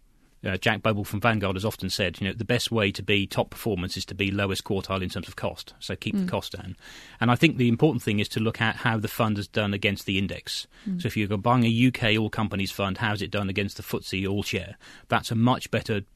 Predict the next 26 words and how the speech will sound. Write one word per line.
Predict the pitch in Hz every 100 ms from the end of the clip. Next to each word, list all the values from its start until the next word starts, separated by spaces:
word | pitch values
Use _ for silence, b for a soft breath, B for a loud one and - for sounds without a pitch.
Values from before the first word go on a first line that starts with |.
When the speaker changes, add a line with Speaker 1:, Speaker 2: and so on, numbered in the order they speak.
| _
Speaker 1:
predictor | - 117 110 120 107
of, | 95 120
is | 107
this | 104 -
fund | 113 104
manager | 104 98 95
delivering | 98 98 95 92
his | 92 87
returns | 92 104 92
or | 98
not? | 92 87 - - -
Speaker 2:
Mm. | 202 185 -
Speaker 1:
Um, | 92 92 -
that, | 120 -
that's | 117 -
gotta | 98
be | 92
the | 90
right | 92
way | 85
to | 87
look | 92 98
at |
it, | - -
I |
think. | -